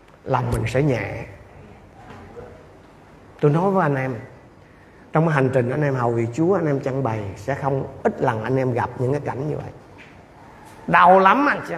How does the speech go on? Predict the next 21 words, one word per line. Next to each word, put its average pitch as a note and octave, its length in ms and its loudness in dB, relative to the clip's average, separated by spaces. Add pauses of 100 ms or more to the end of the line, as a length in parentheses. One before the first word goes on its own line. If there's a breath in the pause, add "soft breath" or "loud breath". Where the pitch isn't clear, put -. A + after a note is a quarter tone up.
(140)
đau G#3 340 6
lắm D4+ 260 2 (100)
chứ - 100 -4
không G#3+ 200 -2
phải G3 120 0
không G#3 180 -6
đau G3+ 220 0
đâu. F3+ 120 -6 (800 loud breath)
Những E3+ 140 2
cái B3+ 100 4
người F#3+ 160 6
mà D#3+ 100 4
mình D3+ 200 2
thương A3 280 6
yêu A#3 200 4
nhất, C#4+ 160 0
mình, E3 340 2 (380)
tức B3+ 80 4
là A3 60 4
mình F3+ 120 4
không A3 160 2